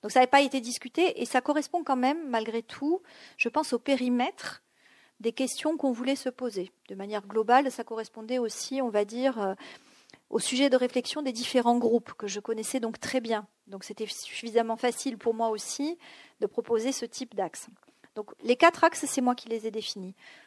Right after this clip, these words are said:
En revanche, le degré de liberté, parce que ça aussi c'est quelque chose qui me tient à cœur, euh,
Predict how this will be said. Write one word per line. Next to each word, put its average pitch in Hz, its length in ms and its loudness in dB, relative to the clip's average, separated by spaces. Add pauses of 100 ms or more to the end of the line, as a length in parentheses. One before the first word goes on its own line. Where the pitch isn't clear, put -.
(140)
En 240 120 6
revanche, 262 540 6
le 208 180 0
degré 233 400 0
de 202 140 -8
liberté, 190 640 -4 (120)
parce 180 180 -16
que 196 100 -16
ça 185 160 -8
aussi 196 220 -8
c'est 214 60 -10
quelque 196 200 -12
chose - 200 -14
qui - 120 -14
me 185 80 -6
tient - 180 -6
à 196 80 -4
cœur, 339 340 4 (760)
euh, 214 440 0